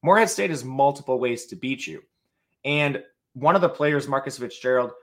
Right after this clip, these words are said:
he's about a top fifty player for this team, plays a lot of minutes, and that's going to be an issue missing him. Lastly, I mean, More-, Morehead State should have a size advantage on paper, which is crazy to say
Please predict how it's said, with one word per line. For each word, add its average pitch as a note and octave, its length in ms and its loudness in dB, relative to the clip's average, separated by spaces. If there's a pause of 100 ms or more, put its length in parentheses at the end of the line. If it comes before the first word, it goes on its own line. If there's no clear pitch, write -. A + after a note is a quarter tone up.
(500)
he's F3+ 180 -4
about F#3+ 160 6
a F#3+ 40 2
top D#3+ 300 2
fifty D#3 220 -4
player D3 260 -2
for D3 120 -6
this C#3 180 -8
team, C#3 240 -8
plays C#3+ 240 -2
a C3+ 60 -8
lot C3 200 4
of A#2+ 80 -4
minutes, B2+ 440 -6 (500)
and B2 220 -4
that's B2 160 0
going D3+ 160 -4
to C#3+ 60 0
be C3 100 -2
an B2 60 -4
issue A#2+ 220 -6
missing G#2+ 360 -8
him. A2 260 -6 (640)
Lastly, C3+ 720 2 (1120)
I D#3 120 0
mean, D#3+ 280 -2
More-, E3+ 420 0 (120)
Morehead F#3 300 -2
State E3 540 -2 (100)
should - 260 -6
have E3 100 2
a D3+ 60 -4
size D3 320 2
advantage B2+ 320 -4
on A2+ 100 -6
paper, D#3 280 -4
which A#2+ 160 -8
is G#2+ 100 -12
crazy E3 400 -6
to G#2+ 120 -8
say C#3 420 -2